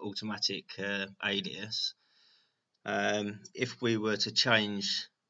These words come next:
the title of the page, um, this would get updated, and the other thing that happens is a redirect saved from the current U R L to the new one. Um, so that should,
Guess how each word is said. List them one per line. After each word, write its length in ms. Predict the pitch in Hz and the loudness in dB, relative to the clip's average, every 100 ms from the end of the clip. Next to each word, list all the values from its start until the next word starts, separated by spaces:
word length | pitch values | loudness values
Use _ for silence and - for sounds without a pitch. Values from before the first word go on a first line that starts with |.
| _ _ _ _ _ _ _ _ _ - | _ _ _ _ _ _ _ _ _ -12
the 80 | 101 | 0
title 500 | - 113 101 104 95 | 2 4 2 -2 -6
of 60 | |
the 80 | 92 | -8
page, 680 | 95 127 98 107 120 - - - _ | 0 2 2 0 -4 -6 -8 -14 _
um, 460 | 110 98 101 101 98 | -6 -2 -2 -4 -4
this 500 | 110 107 - - - - | -2 2 4 2 -2 -8
would 260 | 101 95 - - | -8 -8 -10 -6
get 160 | - 73 | -4 -4
updated, 680 | 98 113 110 104 - - - - | -4 -2 0 0 -2 -4 -8 -8
and 160 | 104 104 | -6 -4
the 80 | |
other 140 | 104 101 | -4 -6
thing 240 | - 101 | -6 -6
that 60 | 101 | -4
happens 440 | 98 95 95 92 | -6 -6 -4 -4
is 240 | 95 98 - _ _ _ | -4 -6 -8 _ _ _
a 140 | - 92 | -4 0
redirect 640 | 107 101 98 98 92 - | 0 0 -2 -4 -4 0
saved 600 | - - 107 92 98 98 | 2 4 2 0 -4 -6
from 320 | - 95 95 | -6 -6 -4
the 180 | 95 92 - | -6 -8 -4
current 320 | 120 98 92 | 0 0 0
U 120 | 98 98 | -4 -4
R 260 | 98 101 | -2 -2
L 160 | 101 98 | -4 -2
to 180 | - 107 | -4 -4
the 80 | |
new 260 | 117 117 101 | -2 0 -2
one. 180 | 64 - _ _ _ _ _ _ _ _ - | -6 -12 _ _ _ _ _ _ _ _ -12
Um, 340 | 107 95 98 | -8 -8 -4
so 200 | - 101 | -2 0
that 160 | 101 - | -2 -4
should, 480 | - - 101 98 | -4 -2 -2 -2